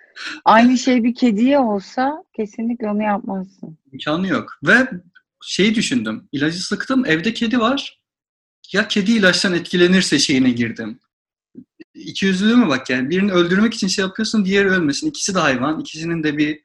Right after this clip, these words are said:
Speaker 2: kendini anlatış biçimi yok. Dili yok, konuşamıyor. Neden zarar? Belki o hamam böceği konuşsaydı, "Ben burada takılıyorum, bir, sana bir zararım yok." diyecekti belki de yani.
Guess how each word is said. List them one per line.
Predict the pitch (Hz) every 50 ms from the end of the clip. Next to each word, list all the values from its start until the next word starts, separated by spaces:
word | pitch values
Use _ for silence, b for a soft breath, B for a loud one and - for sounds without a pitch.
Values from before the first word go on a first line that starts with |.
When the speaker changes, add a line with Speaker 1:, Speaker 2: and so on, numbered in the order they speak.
| _ _ _ _ _ _ _ _ -
Speaker 2:
kendini | - 147 139 143 151 151 165 156
anlatış | 147 147 147 147 147 - - - -
biçimi | 139 135 - - 151 131
yok. | 120 113 123 127 - - - _ _ - -
Dili | 131 117 135 135 143
yok, | 131 120 110 113 -
konuşamıyor. | - 127 127 127 - - 139 123 113 110 107 107 - - _ _ _ _ _ _ _ _ -
Neden | - 127 123 135 135 135
zarar? | 131 131 131 131 131 131 131 127 - b b b b b -
Belki | 165 185 185 - - 196
o | 185 196 175
hamam | 185 190 196 202 196
böceği | 185 170 165 170 170
konuşsaydı, | 170 - 185 175 165 175 - - 151 127 127 151 190 240 294 - _ _ _ _ _ _ _ -
"Ben | 214 214 220 208
burada | 190 185 190 196
takılıyorum, | 190 220 208 - 214 208 202 160 131 131 139 143
bir, | 151 156 151
sana | - - 175 170 170
bir | 165
zararım | 156 165 170 170 170 170
yok." | 170 170 147 143
diyecekti | 131 131 127 120 120 117 - - 117 113
belki | 110 113 117 - 117
de | 117
yani. | 117 117 117 123 127